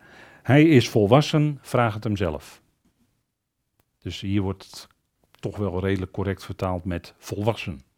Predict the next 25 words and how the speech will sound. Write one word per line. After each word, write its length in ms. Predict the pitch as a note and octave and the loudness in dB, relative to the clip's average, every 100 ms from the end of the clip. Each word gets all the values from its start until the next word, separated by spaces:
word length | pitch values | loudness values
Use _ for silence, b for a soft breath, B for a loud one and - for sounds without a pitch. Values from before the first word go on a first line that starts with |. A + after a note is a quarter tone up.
| b b b b | b b b b
Hè, 260 | - F2 G#2+ | -10 -8 -8
en 340 | F#2 E2+ E2+ _ | -8 -10 -10 _
een 380 | - F2 F2+ E2+ | -20 -20 -18 -14
beetje 280 | E2 F#2 - | -8 -8 -6
merkwaardig 460 | F#2 F2 F#2 F2+ D#2+ | -6 -4 -4 -6 -8
dat 160 | F2 | -10
het 120 | F2+ F2 | -10 -8
in 160 | F2 | -6
Lucas 280 | F2+ F#2 F#2+ | -6 -8 -10
twee 220 | - G2+ | -8 -6
dan 180 | G2 F#2+ | -4 -4
met 260 | F#2+ F#2 - B B B B | -6 -10 -16 B B B B
grootte 600 | - B2+ C3 A#2 A#2 F2 G2 | -2 2 4 2 -4 -6 -6
wordt 220 | F#2+ - | -8 -10
vertaald. 560 | - F#2 D#2+ D2+ - _ _ - | -10 -6 -6 -8 -18 _ _ -20
Een 80 | |
beetje 480 | F#2 F2 - F#2 E2 | -16 -14 -10 -10 -8
merkwaardig 520 | F2 F2 G2 G2 E2+ | -10 -10 -8 -8 -8
dan, 200 | F2 D#2+ | -10 -8
hè? 60 | E2+ | -8
Het 1120 | C3 _ _ - - - - - - - - | -10 _ _ -20 -20 -20 -20 -20 -20 -20 -20
is 80 | - | -12
precies 280 | - C3 - | -6 -4 -2
hetzelfde 220 | F#2+ F#2+ | -4 -2
woord. 400 | A2+ G#2 - | -2 -2 -4